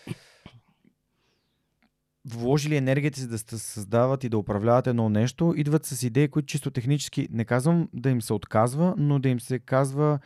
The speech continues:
а, примерно с Монката имам такъв пример, който може би ще улиц-, а, опише ситуацията по-добре.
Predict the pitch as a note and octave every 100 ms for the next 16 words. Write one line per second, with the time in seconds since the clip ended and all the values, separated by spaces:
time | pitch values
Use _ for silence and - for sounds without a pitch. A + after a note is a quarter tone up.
0 | - - _ - A#2+ A2+ C3+ B2 - A2+
1 | C3 C#3 - A#2+ A2+ G#2 G#2+ - A2+ G#2+
2 | A2 G#2+ A2 G2+ G#2+ - G#2+ - - -
3 | A2+ G#2 - C#3 A#2 A2 G#2 G#2+ - -
4 | A2 - G#2 G#2 G2+ B2 F3+